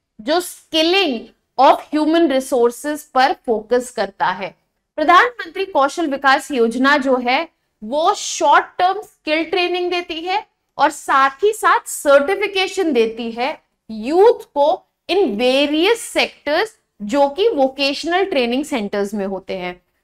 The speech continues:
वोकेशनल ट्रेनिंग सेंटर्स, आईटीआई, इनसे ये ट्रेनिंग करवाई जाती है और सर्टिफिकेशन मिलता है यूथ को।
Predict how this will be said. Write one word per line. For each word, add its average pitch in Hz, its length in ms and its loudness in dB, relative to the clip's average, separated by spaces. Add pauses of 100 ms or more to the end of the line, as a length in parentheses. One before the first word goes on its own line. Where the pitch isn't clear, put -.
वोकेशनल 339 560 2
ट्रेनिंग 349 360 -2
सेंटर्स, 349 580 -4 (340)
आईटीआई, 359 760 2 (580)
इनसे 392 640 0
ये 302 360 -2
ट्रेनिंग 285 500 -4
करवाई 233 360 0
जाती 262 240 0
है 320 60 -2
और 370 60 -2
सर्टिफिकेशन 262 880 -4
मिलता 226 360 0
है 247 440 -4
यूथ 233 160 -4
को। 190 360 -8